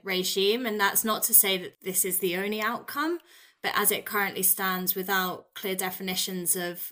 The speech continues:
of what is considered harmful content towards adults or what might constitute harm,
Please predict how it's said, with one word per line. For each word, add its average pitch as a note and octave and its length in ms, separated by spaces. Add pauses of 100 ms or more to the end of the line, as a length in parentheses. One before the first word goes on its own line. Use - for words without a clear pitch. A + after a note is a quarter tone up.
of F3 180
what F#3+ 300 (140)
is F#3 160
considered G3+ 420
harmful G#3+ 400
content A#3+ 520
towards A#3+ 360
adults C#4 540
or G3 260 (340)
what G#3 440
might G3 240
constitute - 640
harm, A3+ 560